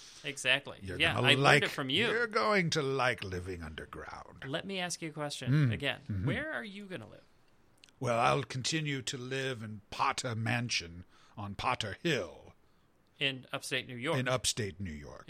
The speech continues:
Speaker 1: So
Speaker 2: That's
Speaker 1: you,
Speaker 2: correct.
Speaker 1: are you gonna appoint somebody to be in charge?
Speaker 2: Uh, I, you're right. I need a man on the ground, and I haven't thought about Manning.
Speaker 1: I got
Speaker 2: Are
Speaker 1: a man
Speaker 2: you,
Speaker 1: for you.
Speaker 2: are you looking, Manning?
Speaker 1: I am.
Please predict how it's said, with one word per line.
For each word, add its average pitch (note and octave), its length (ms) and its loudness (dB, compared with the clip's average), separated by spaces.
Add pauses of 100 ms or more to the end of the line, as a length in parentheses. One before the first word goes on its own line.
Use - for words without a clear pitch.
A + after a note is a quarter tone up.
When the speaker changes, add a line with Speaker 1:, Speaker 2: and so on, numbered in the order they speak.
Speaker 1:
So - 100 0
Speaker 2:
That's B2+ 180 0
Speaker 1:
you, - 80 -6
Speaker 2:
correct. G2 540 -4
Speaker 1:
are C3+ 60 2
you B2+ 160 -4
gonna B2 240 0
appoint B2+ 340 -4
somebody C3 420 -2
to B2+ 80 -8
be B2+ 120 -6
in A#2 80 -4
charge? D3+ 480 -4
Speaker 2:
Uh, B2 300 6
I, B2 140 4 (100)
you're C#3 160 0
right. E3 220 4
I B2+ 100 2
need D3+ 180 2
a C3 40 0
man C3 300 4
on A#2+ 160 2
the G#2+ 60 0
ground, F#2+ 600 0
and F#2+ 120 -4
I A#2 60 0
haven't C#3 340 0
thought C3+ 200 0
about A2 300 -2 (440)
Manning. A2+ 360 -4
Speaker 1:
I A#2+ 100 -2
got C#3+ 160 4
Speaker 2:
Are C#3+ 40 4
Speaker 1:
a - 20 4
man B2 240 6
Speaker 2:
you, A2 40 -2
Speaker 1:
for A2+ 200 -2
you. A2+ 160 -2 (300)
Speaker 2:
are A2 100 0
you D3+ 140 4
looking, F3 440 6
Manning? F3 380 8
Speaker 1:
I B3 40 8
am. A#3+ 140 4